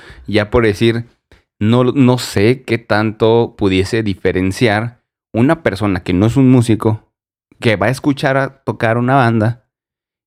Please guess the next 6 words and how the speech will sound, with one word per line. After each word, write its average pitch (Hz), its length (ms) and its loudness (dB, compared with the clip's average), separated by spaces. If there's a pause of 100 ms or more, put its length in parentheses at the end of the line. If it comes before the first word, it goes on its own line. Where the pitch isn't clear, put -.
y 110 120 0
que 113 380 2 (200)
vaya 113 380 0
y 131 40 4
diga, 107 480 0
"Guau, 107 640 0